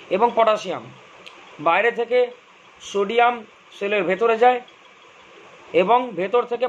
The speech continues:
পটাশিয়াম সেলের বাইরে বেরিয়ে আসছে। অর্থাৎ principal ion inside the cell হচ্ছে পটাশিয়াম, principal ion outside the cell হচ্ছে সোডিয়াম, very important। এরপরে আরেকটি, আহ, ধাতব আয়ন যেটা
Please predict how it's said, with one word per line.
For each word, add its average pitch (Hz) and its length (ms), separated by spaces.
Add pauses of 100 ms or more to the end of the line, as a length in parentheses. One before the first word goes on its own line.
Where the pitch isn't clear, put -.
পটাশিয়াম 226 480
সেলের 220 240
বাইরে 214 260
বেরিয়ে 220 260
আসছে। 170 260 (580)
অর্থাৎ 180 240 (100)
principal 233 480
ion 214 640
inside 226 460
the 208 120
cell 240 180
হচ্ছে 233 240
পটাশিয়াম, 220 520 (320)
principal 220 500
ion 214 480 (120)
outside 208 340
the 214 120
cell 220 120
হচ্ছে 214 180
সোডিয়াম, 180 400 (340)
very 185 220
important। 202 400 (1300)
এরপরে 214 300
আরেকটি, 240 640 (140)
আহ, 170 480
ধাতব 196 380
আয়ন 220 420 (140)
যেটা 196 320